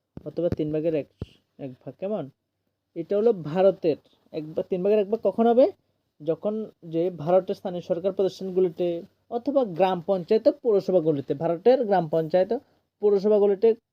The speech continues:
মহিলাদের জন্য কত আসন সংরক্ষণ ব্যবস্থা রয়েছে? এক তৃতীয়াংশ। আর যদি শুধু ত্রিপুরায় গ্রাম পঞ্চায়েতের মহিলাদের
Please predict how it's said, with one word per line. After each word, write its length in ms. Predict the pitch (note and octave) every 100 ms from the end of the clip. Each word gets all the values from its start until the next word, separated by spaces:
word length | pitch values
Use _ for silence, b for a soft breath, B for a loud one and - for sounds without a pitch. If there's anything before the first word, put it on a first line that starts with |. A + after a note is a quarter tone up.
| F#3
মহিলাদের 320 | F3 G3 G#3 G#3
জন্য 100 | A3 G#3+
কত 100 | G3+ F3+
আসন 140 | G3 A3
সংরক্ষণ 280 | G3 F#3 G3
ব্যবস্থা 240 | G3+ F#3+ A3
রয়েছে? 260 | A3 C4+ D#4 - _ _
এক 140 | F3 D#3+
তৃতীয়াংশ। 440 | D#3+ D3 C3 B2+ - A#2+ - _ _ _
আর 200 | G#3 A3 G3+
যদি 160 | G#3 G3+ A3
শুধু 160 | A3+ C4+ -
ত্রিপুরায় 600 | B3+ G#3 G3+ G3 F#3 F#3+ F#3+
গ্রাম 180 | F3+ E3+ F3+
পঞ্চায়েতের 400 | E3+ F#3 F#3 F#3+
মহিলাদের 340 | F3+ G3 G3